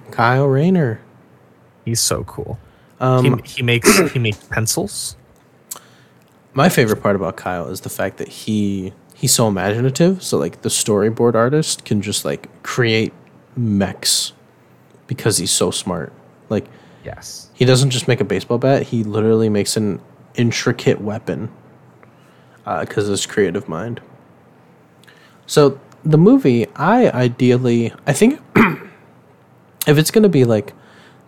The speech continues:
Speaker 1: the Parallax-ish type of story, um, I don't think the backstory can be rooted into the same way that the original Parallax Emerald Knight, uh, event happened, uh, with Superboy Prime. So I probably think it,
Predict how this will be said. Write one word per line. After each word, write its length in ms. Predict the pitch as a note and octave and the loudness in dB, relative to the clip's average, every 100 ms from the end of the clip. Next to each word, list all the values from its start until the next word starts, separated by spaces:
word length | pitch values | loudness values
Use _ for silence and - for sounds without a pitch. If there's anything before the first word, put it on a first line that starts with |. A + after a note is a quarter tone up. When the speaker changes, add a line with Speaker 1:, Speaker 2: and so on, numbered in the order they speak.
| - | -4
Speaker 1:
the 80 | - | -2
Parallax-ish 2000 | - G#2+ G2 F#2 G2 - - - - - _ _ _ _ - G#2+ F#2+ - - - - | 0 2 2 2 0 -2 -6 -6 -6 -8 _ _ _ _ -12 -8 -6 -6 -8 -10 -6
type 220 | A#2+ F#2 | -4 -4
of 100 | G2 | -6
story, 520 | - G2 F2+ F2 F#2+ - - - - - | -6 -4 -2 -2 -6 -12 -20 -20 -18 -2
um, 400 | A2 G#2 G2+ G2 | 0 2 0 -2
I 80 | A#2 | 0
don't 120 | B2 | 0
think 260 | - A#2+ - | 0 -2 -4
the 80 | |
backstory 720 | A#2 G#2+ G#2+ - - G#2 G2+ G2 | -2 -2 0 -4 -2 0 -2 -4
can 200 | A2 G2+ | -4 -2
be 140 | G2+ | -4
rooted 460 | F#2+ G2 G2 G2 E2 | -4 -4 -2 -2 -4
into 240 | G2+ A2+ | -6 -6
the 100 | G2 | -6
same 400 | - G#2 G2+ G2 | -4 -4 -4 -4
way 340 | G2 G2 G2 F#2+ | -4 -2 -4 -4
that 340 | F#2+ F2+ - | -4 -6 -6
the 100 | G#2 | -6
original 320 | F#2+ G2 - | -4 -4 -6
Parallax 760 | - F2+ E2 - C#2 - - - - | -6 -4 -4 -4 -6 -8 -10 -10 -4
Emerald 400 | A2 G2 F#2 - | -2 0 -2 -2
Knight, 280 | F#2+ F#2+ - - - | -4 -4 -8 -18 -12
uh, 260 | F#2 F#2+ - - | -10 -10 -12 -10
event 260 | A#2+ A2 - | -6 -6 -6
happened, 500 | - - A2 G#2+ - - - - - - - | -4 -4 -4 -8 -10 -16 -20 -20 -20 -12 -2
uh, 140 | G#2 | 0
with 100 | G2+ | 0
Superboy 500 | - A2+ G#2 - F2+ | -2 -2 -2 -2 -4
Prime. 440 | - F#2+ G2 G2+ G#2 | -4 -2 0 -2 -6
So 200 | - A2 | -4 -2
I 80 | A2 | 0
probably 340 | - F#3 D3 | 0 2 2
think 220 | - A2 | 0 -2
it, 160 | G#2+ | -2